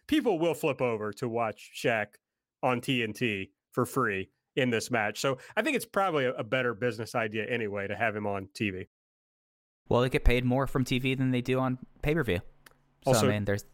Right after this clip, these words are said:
Speaker 1: also true.
Speaker 2: there's that as well. If this could be the thing that brings them back over a million viewers, then, hey, that's a big, uh, feather in your cap.
Speaker 1: Oh, this, if this doesn't get over a million viewers, it's a, it's a, an L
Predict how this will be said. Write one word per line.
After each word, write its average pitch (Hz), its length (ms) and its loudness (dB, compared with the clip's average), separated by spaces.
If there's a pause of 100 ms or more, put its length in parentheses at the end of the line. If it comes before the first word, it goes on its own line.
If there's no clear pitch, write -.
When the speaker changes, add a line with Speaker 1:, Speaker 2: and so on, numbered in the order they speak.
Speaker 1:
also 127 240 4
true. 101 240 -4 (600)
Speaker 2:
there's 107 180 0
that 113 160 2
as 117 140 0
well. 120 340 2
If 120 120 -2
this 131 160 0
could 160 80 -6
be 143 100 2
the - 40 -6
thing 147 120 2
that 127 100 0
brings 139 200 0
them 120 100 0
back 120 240 -2
over 135 180 0
a 131 60 2
million 131 500 -2
viewers, 123 520 0
then, 110 260 -2
hey, 120 360 0
that's 98 300 -2
a 120 260 0
big, 117 300 -2
uh, 113 140 0
feather 139 280 -2
in 92 60 -4
your 87 100 -4
cap. - 300 -6 (200)
Speaker 1:
Oh, 147 60 4
this, 190 220 2
if 165 160 0
this 208 140 0
doesn't 160 200 0
get 147 120 2
over 123 160 0
a - 20 -2
million 117 260 0
viewers, 104 320 -6
it's - 160 -10
a, 104 260 -4
it's 131 180 0
a, 107 160 0 (140)
an 120 120 2
L 101 260 0